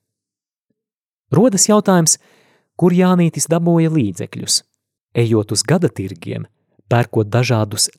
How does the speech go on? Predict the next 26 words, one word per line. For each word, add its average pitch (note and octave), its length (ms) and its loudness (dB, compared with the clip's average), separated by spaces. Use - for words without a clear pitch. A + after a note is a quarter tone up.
trikiem A#2 420 -2
nepieciešamos G2+ 840 -6
rīkus, A2 480 -4
bija E3+ 180 2
vajadzīga D#3+ 520 0
nauda. F#2+ 460 -2
Kur B2+ 200 2
viņš F2+ 240 -12
to F2+ 160 -10
ņēma? F2 400 -12
To G2+ 120 -2
viņš B2 220 -4
nopelnīja F#3 500 2
pats. - 380 -4
Ikvienu D3+ 400 2
centu, G#3 400 0
ko A#2 160 0
saņēma G#2+ 540 0
no G#2 180 -4
mātes G#2+ 480 -2
vai G2 160 -6
radiniekiem, G2+ 720 -8
atalgojumu A#2+ 640 0
par A#2 220 -4
dažādiem A#2 480 -2
pakalpojumiem, A#2+ 880 -2